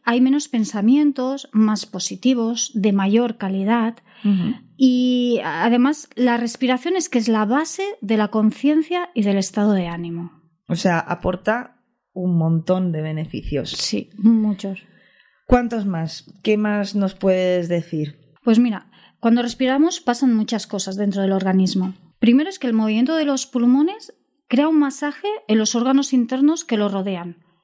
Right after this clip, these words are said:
Speaker 1: Estómago, intestino delgado, páncreas, hígado, corazón.
Speaker 2: Ujú.
Speaker 1: Eh, estimulamos la digestión,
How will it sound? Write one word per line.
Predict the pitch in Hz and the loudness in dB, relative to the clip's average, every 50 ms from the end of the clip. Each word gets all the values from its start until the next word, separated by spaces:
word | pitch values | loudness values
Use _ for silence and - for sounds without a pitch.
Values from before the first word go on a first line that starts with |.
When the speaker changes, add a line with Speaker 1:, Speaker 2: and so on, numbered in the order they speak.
| _ _ _ _ _ | _ _ _ _ _
Speaker 1:
Estómago, | 196 175 - - - 240 233 254 240 240 247 247 247 254 262 294 - - - - | -6 -6 -2 0 2 4 4 2 2 0 -2 -2 -2 -4 -4 -8 -12 -20 -10 -8
intestino | - 208 - 190 185 - - 202 208 190 | -6 -4 -4 -6 -4 -2 0 0 2 2
delgado, | 185 185 185 196 220 226 233 233 226 226 226 226 226 - - _ _ _ _ _ _ _ _ - - | 0 0 0 2 2 2 2 2 2 2 0 -2 -4 -6 -14 _ _ _ _ _ _ _ _ -4 0
páncreas, | - 214 220 233 233 226 233 226 220 214 208 208 214 220 - - - _ _ _ _ _ _ _ _ _ | 0 0 2 0 -2 -4 -2 -4 -4 -4 -4 -4 -6 -8 -10 -12 -14 _ _ _ _ _ _ _ _ _
hígado, | - 254 254 226 226 220 214 214 214 208 220 214 - _ _ _ _ | 2 2 2 2 0 0 0 -2 -2 -4 -4 -8 -12 _ _ _ _
corazón. | - - 185 170 165 - - 226 214 214 202 208 214 - - - _ _ | -12 -10 -10 -10 -12 -6 -2 0 0 0 0 -2 -4 -6 -12 -20 _ _
Speaker 2:
Ujú. | - 185 175 175 170 214 - - - - - - _ _ - | 0 0 2 2 0 0 -2 -4 -12 -20 -20 -20 _ _ 0
Speaker 1:
Eh, | 240 240 240 240 247 | 2 2 4 2 2
estimulamos | 240 240 - 277 262 262 262 285 294 359 359 | 0 0 2 2 2 2 0 -2 -4 -4 -4
la | 370 | -4
digestión, | 339 285 240 - 202 - - - 214 202 196 185 175 - _ _ | -4 -4 -4 -4 -8 -8 -8 -6 -4 -4 -2 -4 -6 -6 _ _